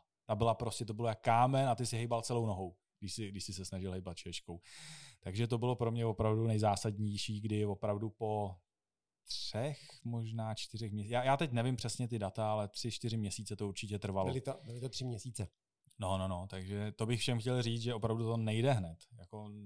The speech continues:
Speaker 1: nevyřeší se nic za týdny. To jako vím, že ne. A k tomu bych možná už navázal druhou část mého příběhu,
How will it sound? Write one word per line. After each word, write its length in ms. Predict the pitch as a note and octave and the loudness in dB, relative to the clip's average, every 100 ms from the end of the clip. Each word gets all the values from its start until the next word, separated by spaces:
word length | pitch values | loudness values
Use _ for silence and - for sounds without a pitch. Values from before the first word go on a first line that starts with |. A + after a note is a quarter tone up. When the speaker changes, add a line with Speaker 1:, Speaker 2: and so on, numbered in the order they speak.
| G#2 | -10
Speaker 1:
nevyřeší 560 | A2 A#2+ B2 B2 A#2+ A2+ | -2 2 2 0 -2 -2
se 140 | A#2+ | -2
nic 420 | A2+ A#2+ - - - | -2 -2 -6 -10 -8
za 200 | A2 G#2 | -6 -6
týdny. 520 | - A#2+ A2+ F#2+ F2+ _ _ - | -6 -8 -6 -8 -10 _ _ -8
To 380 | G2 G2 G2 G2+ | -6 -4 -6 -10
jako 340 | G2+ G#2+ G2+ A#2 - _ _ _ - - _ | -10 -10 -12 -16 -20 _ _ _ -14 -14 _
vím, 200 | G#2+ G#2 | -6 -4
že 120 | G2+ G2 | -2 -4
ne. 140 | F2+ _ _ _ _ _ _ _ _ | -8 _ _ _ _ _ _ _ _
A 60 | A2 | -12
k 80 | - | -4
tomu 160 | B2+ | -2
bych 160 | C#3 B2+ | -2 -4
možná 260 | A#2+ B2+ | -2 -2
už 100 | B2 | 0
navázal 640 | A#2 G#2+ G#2+ G#2+ A2 G#2+ G#2+ | 0 2 2 2 2 2 0
druhou 300 | G2+ G2+ G#2+ | 0 0 0
část 380 | - G#2 G2+ - | -2 -4 -4 -4
mého 220 | G2+ F#2+ | -4 -4
příběhu, 560 | - F#2+ F2+ F2 F#2 | -6 -4 -4 -4 -6